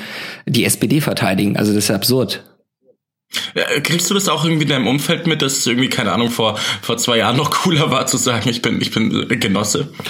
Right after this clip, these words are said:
Speaker 1: Nee, ich glaub, das ist eine Entwicklung, die, äh, die dauert schon ewig an, also bestimmt irgendwie seit zweitausendvier, fünf, sechs oder so. Ähm,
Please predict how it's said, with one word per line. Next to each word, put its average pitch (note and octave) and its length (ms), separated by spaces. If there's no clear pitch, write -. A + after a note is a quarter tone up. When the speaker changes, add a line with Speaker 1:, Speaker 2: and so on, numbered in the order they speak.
Speaker 1:
Nee, B2 260
ich A2+ 80
glaub, G2+ 140
das A#2 120
ist A#2+ 160
eine A#2 120
Entwicklung, A2 360
die, G#2+ 280
äh, G#2 400
die A2 340
dauert A2+ 300
schon A2 180
ewig A2+ 400
an, G2 200
also G2+ 160
bestimmt G#2 340
irgendwie G2+ 220
seit G2 440
zweitausendvier, G#2 600
fünf, G#2 260
sechs - 360
oder A#2+ 260
so. B2 280
Ähm, G#2 640